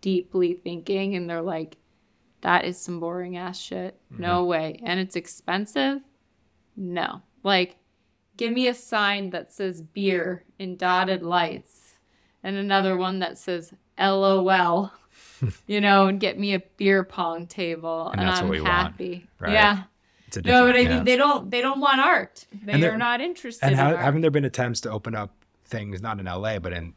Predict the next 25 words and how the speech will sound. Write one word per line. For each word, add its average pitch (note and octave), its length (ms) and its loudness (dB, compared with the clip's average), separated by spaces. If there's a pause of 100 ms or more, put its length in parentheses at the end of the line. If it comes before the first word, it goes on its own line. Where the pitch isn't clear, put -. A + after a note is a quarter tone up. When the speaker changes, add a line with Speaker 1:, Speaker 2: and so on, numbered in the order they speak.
(160)
Speaker 2:
Palo F2+ 260 -2
Alto F#2 540 -2
and F2 100 -10
Silicon F2+ 320 -6
Valley F2+ 560 -4 (680)
that, F2 280 -10 (140)
you G#2 80 -20
know, E2+ 80 -20 (460)
to C3 100 2
appeal G2+ 320 0
to F#2+ 140 0
that C3+ 360 -4
new G2 220 -2
generation F2+ 500 -4
of D#2+ 80 -8
wealth D#2+ 400 -8
that E2+ 200 -10
really F#2 260 -6
haven't F2+ 340 -4
hit? D#2 260 -12 (800)
Speaker 1:
No, A#3+ 400 -2
I A3+ 60 0
mean, A3+ 400 -2
there, G3+ 240 -2 (320)
Pa-, - 160 -10